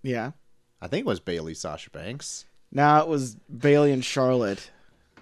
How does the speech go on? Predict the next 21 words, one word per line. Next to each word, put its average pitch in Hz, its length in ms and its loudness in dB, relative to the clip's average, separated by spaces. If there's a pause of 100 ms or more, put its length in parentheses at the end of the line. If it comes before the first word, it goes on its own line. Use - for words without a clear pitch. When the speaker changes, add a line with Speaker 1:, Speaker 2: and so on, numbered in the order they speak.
(920)
Speaker 2:
See, 151 240 -2
don't 151 220 -2
remember 147 320 0
shit. 85 380 -4 (580)
<laughs> 165 100 -2 (300)
Uh, 120 1040 6 (1700)
so 180 200 2
that 202 160 8
was 196 240 0
okay 220 560 2
from 220 200 -4
what 226 120 -2
I 226 40 -2
can 254 140 -8
remember. 254 340 -6
I 160 140 6
can't 156 220 0
remember 131 360 0
any 110 180 0
of 95 140 -2
it. 92 140 -6